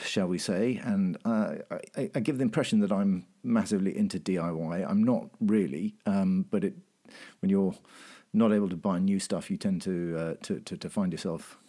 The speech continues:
having a go at making more, um, stuff yourself. So, um, what have I made from the old shed base? Uh, or from the old shed. So I've made a gate <laughs> of some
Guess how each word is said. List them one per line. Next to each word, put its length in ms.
having 220
a 60
go 160
at 40
making 400
more, 280
um, 440
stuff 280
yourself. 460
So, 540
um, 400
what 220
have 80
I 80
made 380
from 400
the 140
old 260
shed 300
base? 480
Uh, 320
or 260
from 160
the 80
old 140
shed. 360
So 580
I've 140
made 600
a 200
gate 480
<laughs> 760
of 200
some 380